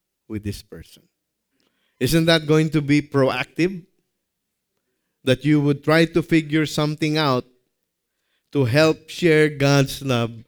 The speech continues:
with someone who doesn't know about Jesus. All right? So we'll break out into our discussion groups, and after a while, maybe fifteen, twenty minutes or so,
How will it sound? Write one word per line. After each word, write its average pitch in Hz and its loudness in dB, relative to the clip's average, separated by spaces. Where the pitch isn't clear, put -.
with 120 -2
someone 113 -6
who 120 -6
doesn't 101 -8
know 101 -10
about 107 -8
Jesus. 92 -16
All 113 -2
right? 175 0
So 180 2
we'll 143 0
break 135 4
out 202 2
into 202 -4
our 208 2
discussion 196 -2
groups, 208 2
and 127 0
after 165 0
a 175 4
while, 185 6
maybe 165 2
fifteen, 185 -2
twenty 180 -2
minutes 190 -2
or 190 0
so, 208 2